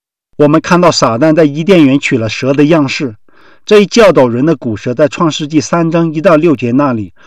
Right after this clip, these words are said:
是在大堕落之前同我们的始祖展开了对话的。撒旦对于致死的经术及分别善恶之树上的果子的教训，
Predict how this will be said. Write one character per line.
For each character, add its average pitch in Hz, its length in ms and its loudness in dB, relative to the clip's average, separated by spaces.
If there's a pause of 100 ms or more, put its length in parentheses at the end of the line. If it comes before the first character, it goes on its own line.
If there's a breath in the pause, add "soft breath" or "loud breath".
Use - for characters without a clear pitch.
(200 soft breath)
是 - 160 -6
在 151 160 4
大 160 280 2
堕 160 180 0
落 147 160 4
之 139 180 -8
前 107 320 -10
同 175 220 0
我 170 80 2
们 127 100 0
的 151 80 2
始 - 260 -2
祖 131 180 -4
展 107 260 -6
开 151 140 -6
了 127 100 -2
对 139 220 0
话 135 240 -4
的。 95 160 -14 (880)
撒 131 240 -2
旦 156 220 2
对 160 160 4
于 160 80 4
致 190 260 -2
死 - 160 -4
的 113 140 -8
经 160 260 -4
术 147 280 -6 (180 soft breath)
及 143 220 -2
分 180 240 0
别 135 160 2
善 165 260 0
恶 160 120 2
之 156 180 -6
树 165 160 -4
上 143 200 -4
的 117 120 -4
果 104 200 -10
子 120 140 -8
的 131 140 -2
教 135 240 0
训， 117 260 -8